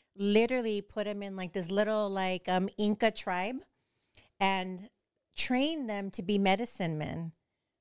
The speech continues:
Within a year, both of them had zero mental illness left,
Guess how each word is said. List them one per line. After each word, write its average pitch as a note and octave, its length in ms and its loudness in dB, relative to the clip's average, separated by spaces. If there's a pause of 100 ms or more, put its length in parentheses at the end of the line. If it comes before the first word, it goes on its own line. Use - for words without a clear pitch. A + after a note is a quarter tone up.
Within A3 320 0
a A3+ 60 -2
year, A#3 540 0
both G#3 460 -4
of A3 80 -10
them G3+ 260 0 (140)
had G#3 340 2
zero G#3 1080 -2 (400)
mental A3 420 -2
illness F#3+ 340 -4
left, F#3 380 -2